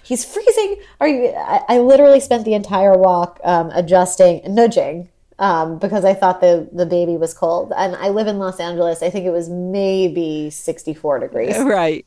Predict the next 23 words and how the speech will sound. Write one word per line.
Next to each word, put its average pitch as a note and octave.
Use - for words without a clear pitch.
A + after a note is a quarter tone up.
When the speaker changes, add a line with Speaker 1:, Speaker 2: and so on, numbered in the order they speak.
Speaker 1:
It F#3+
was F3+
Speaker 2:
At F#3+
a, G3
<laughs> -
a F#3
brisk, -
a G#3
brisk F#3+
day. E3
Speaker 1:
Yeah, -
it, C4
yeah, A3
exactly. F#3+
It G#3+
was, A3
it G#3+
was G#3+
room G#3
temperature E3+
at -
coldest. -
Speaker 2:
I, F#3